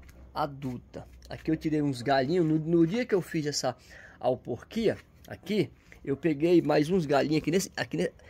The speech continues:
nesse balde aqui, ó. Não é alporquia não, esse aqui, aqui foi de estaquia, da mesma planta.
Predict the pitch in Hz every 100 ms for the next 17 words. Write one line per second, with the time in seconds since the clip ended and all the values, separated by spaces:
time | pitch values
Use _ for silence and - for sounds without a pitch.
0 | - - - 165 175 156 147 131 120 202
1 | 120 - - 131 139 151 160 170 - 180
2 | 139 113 120 - 127 127 123 139 143 139
3 | 151 175 - 208 202 143 117 - - -
4 | - 117 110 131 156 180 180 135 120 104
5 | -